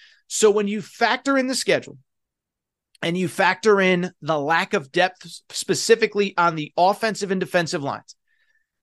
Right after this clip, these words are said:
it's, it's gonna be, it's gonna be an uphill battle for Coach Prime. Now, I will say, I do like the over for a few reasons. One, I believe in Coach Prime,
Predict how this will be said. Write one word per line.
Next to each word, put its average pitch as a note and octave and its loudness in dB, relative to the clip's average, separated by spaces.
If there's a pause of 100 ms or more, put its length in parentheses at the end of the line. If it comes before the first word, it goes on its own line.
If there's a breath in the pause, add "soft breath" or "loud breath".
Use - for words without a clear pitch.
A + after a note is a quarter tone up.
(1080 loud breath)
it's, - -2
it's A3+ 0
gonna C4 2
be, A#3+ 2
it's G#3+ -2
gonna B3 -2
be A3+ 2
an A3 4
uphill G3+ 2
battle F3 2
for E3 -10
Coach D#3+ -2
Prime. A2+ -8 (240)
Now, F3 4
I F#3+ 6
will A#3+ 6
say, C4 2 (500)
I F3+ 2
do G#3+ -2
like A#3+ 2
the A3+ 2
over G3 2
for F#3 -4
a E3 -2
few E3 -6
reasons. - -8 (380)
One, A3+ 4 (280)
I B3+ 0
believe G4 4
in C#4 -8
Coach C4+ 0
Prime, D#3 -2